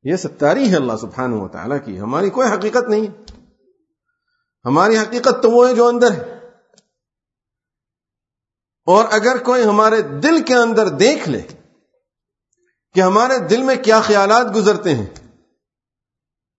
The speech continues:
ہماری سوچ کیسی ہے، تو یقیناً لوگ ہم سے دور رہنے شروع ہو جائیں کہ بھائی، اس طرح کے خیالات والے شخص سے تو ہمیں دور رہنا ہی بہتر ہے۔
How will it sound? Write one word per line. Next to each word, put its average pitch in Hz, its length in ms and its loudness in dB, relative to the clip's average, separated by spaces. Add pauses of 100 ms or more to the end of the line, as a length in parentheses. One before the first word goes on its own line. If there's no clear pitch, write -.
(460)
ہماری 226 440 2
سوچ 262 420 2
کیسی 214 420 -2
ہے، 95 240 -14 (1400)
تو 165 100 0
یقیناً 170 640 0 (800)
لوگ 156 340 0
ہم 165 80 0
سے 156 140 -2
دور 131 280 0
رہنے 120 180 -2
شروع 113 240 -8
ہو 104 120 -6
جائیں 98 220 -8
کہ 110 100 -12
بھائی، 139 220 -2
اس - 140 -10
طرح 160 180 -2
کے 151 140 -6
خیالات 143 520 -2
والے 135 200 0
شخص 151 240 -8
سے 143 160 -4
تو 139 160 -2
ہمیں 135 160 -2
دور 123 200 -2
رہنا 120 220 0
ہی 143 80 4
بہتر 101 320 -6
ہے۔ - 200 -20